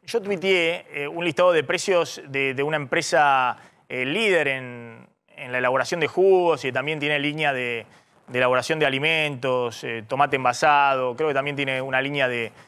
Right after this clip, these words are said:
de lácteos y demás, donde llegaba justo ayer, quince de noviembre, el listado que llegan de todas las empresas, eh, generalizado, entre, eh, diez, doce y quince por ciento de aumentos.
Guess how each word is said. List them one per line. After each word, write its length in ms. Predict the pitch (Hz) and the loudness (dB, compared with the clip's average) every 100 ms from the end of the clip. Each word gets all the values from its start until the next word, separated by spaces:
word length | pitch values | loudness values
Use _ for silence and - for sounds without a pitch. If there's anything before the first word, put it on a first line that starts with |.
| _ _ | _ _
de 320 | - 127 120 | -4 0 2
lácteos 520 | 135 156 147 147 131 160 | 2 2 0 -2 -2 0
y 40 | |
demás, 460 | 160 175 208 - 175 | 0 2 0 -2 -2
donde 400 | 190 233 269 262 | -2 0 -2 -2
llegaba 420 | - 185 220 233 | -2 0 2 2
justo 300 | - 190 - | 0 -2 0
ayer, 300 | 165 165 135 | 0 0 -2
quince 340 | - 196 170 | -4 -6 -2
de 60 | 196 | 0
noviembre, 400 | 202 226 233 294 | 0 0 0 0
el 80 | 247 | 0
listado 360 | 175 330 320 | -2 0 0
que 120 | 202 143 | -2 -2
llegan 240 | 208 202 | 0 0
de 100 | 139 | -2
todas 260 | 127 220 127 | 0 0 0
las 200 | 123 131 | -2 -6
empresas, 580 | 120 123 110 120 98 135 | -8 -6 -6 -10 -12 -14
eh, 120 | 127 | -12
generalizado, 840 | - 131 127 127 196 208 151 180 202 - _ _ _ _ _ - | -6 -2 -2 -2 4 4 6 2 -2 -12 _ _ _ _ _ -6
entre, 880 | 151 180 185 208 202 202 147 139 | -4 0 2 2 2 -2 -4 -4
eh, 40 | 135 | -2
diez, 360 | 175 220 185 | 2 2 2
doce 380 | 170 220 - 226 | 2 0 2 2
y 100 | 185 | 0
quince 440 | - 190 196 170 | -2 -2 -2 -2
por 200 | 147 139 | 0 -2
ciento 360 | 123 160 165 160 | -2 -4 0 2
de 80 | 143 | 2
aumentos. 580 | 135 120 107 107 - | 0 -4 -10 -14 -16